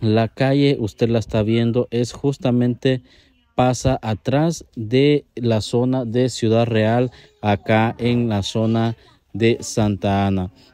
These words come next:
Estamos en territorio de Salitrillo, básicamente, donde tenemos esta propiedad que está justamente atrás de la residencial Ciudad Real, que es en el sector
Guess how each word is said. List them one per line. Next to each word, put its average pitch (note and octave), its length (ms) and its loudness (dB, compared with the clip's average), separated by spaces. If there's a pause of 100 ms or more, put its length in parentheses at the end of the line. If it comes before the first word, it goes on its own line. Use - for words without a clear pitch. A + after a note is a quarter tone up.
Estamos C#3+ 540 2
en B2 260 2
territorio B2 560 2
de A#2+ 140 0
Salitrillo, C#3 720 0
básicamente, B2+ 880 -2 (380)
donde B2+ 560 2 (160)
tenemos B2+ 640 0
esta A#2 560 -2 (360)
propiedad C3+ 640 2 (120)
que B2+ 300 2
está A#2+ 600 -2
justamente A#2+ 600 -2
atrás A2+ 520 -2 (380)
de D3+ 420 2 (280)
la B2 280 0
residencial A2+ 920 0
Ciudad G2+ 720 -2 (440)
Real, A#2 480 2
que A#2+ 280 2
es B2 380 0 (440)
en D3 440 4
el B2+ 180 2
sector A#2 680 0